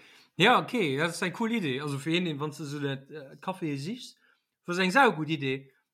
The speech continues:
Ich hatte ja gesagt, gleich gerne, dass, äh, vielleicht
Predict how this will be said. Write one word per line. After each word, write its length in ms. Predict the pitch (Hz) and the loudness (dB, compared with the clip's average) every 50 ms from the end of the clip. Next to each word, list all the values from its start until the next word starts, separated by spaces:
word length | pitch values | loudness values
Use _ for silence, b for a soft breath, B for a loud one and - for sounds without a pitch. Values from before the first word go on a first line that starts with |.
| _ _ - - | _ _ -14 -8
Ich 120 | 180 - | 0 0
hatte 200 | 208 202 202 190 | 0 0 2 -2
ja 60 | 175 | -2
gesagt, 240 | 160 160 202 202 196 | -2 -2 -4 -4 -4
gleich 180 | 185 165 156 - | -4 -8 -6 -6
gerne, 200 | 175 156 143 151 | -6 -6 -4 -6
dass, 180 | 147 143 - | -6 -8 -10
äh, 440 | - 156 151 139 135 135 135 139 139 151 | -10 -8 -8 -6 -6 -6 -8 -8 -12 -16
vielleicht 600 | - - 160 156 156 170 165 160 - - _ | -14 -8 -6 -4 -4 -4 -4 -6 -8 -12 _